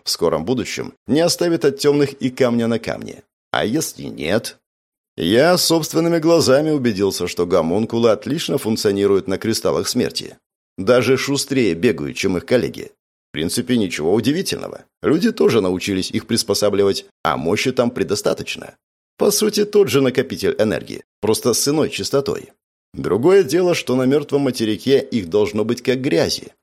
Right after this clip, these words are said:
чисто исторически. А наш штатный некромант обнаружил камни только здесь. Я спустился примерно на пять сотен метров, оставив за собой множество обугленных остовов, прежде чем ходы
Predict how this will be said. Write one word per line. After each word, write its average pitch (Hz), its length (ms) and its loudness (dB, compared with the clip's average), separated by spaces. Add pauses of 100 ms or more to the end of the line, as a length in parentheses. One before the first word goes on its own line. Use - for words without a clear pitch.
(120)
чисто 123 300 -2
исторически. - 680 -4 (280)
А 80 100 0
наш 151 200 2
штатный - 420 -2
некромант 139 560 0
обнаружил 135 560 0
камни 135 360 2
только 101 440 -2
здесь. 76 600 -6 (720)
Я 156 300 4
спустился 160 760 0
примерно 123 640 2
на 117 180 0
пять 117 280 2
сотен 92 320 -2
метров, 110 460 -6 (160)
оставив 156 520 2
за 135 120 2
собой 131 420 2
множество 135 640 2
обугленных 101 580 0
остовов, 69 540 -4 (160)
прежде 90 340 -2
чем 82 180 -2
ходы 110 440 -2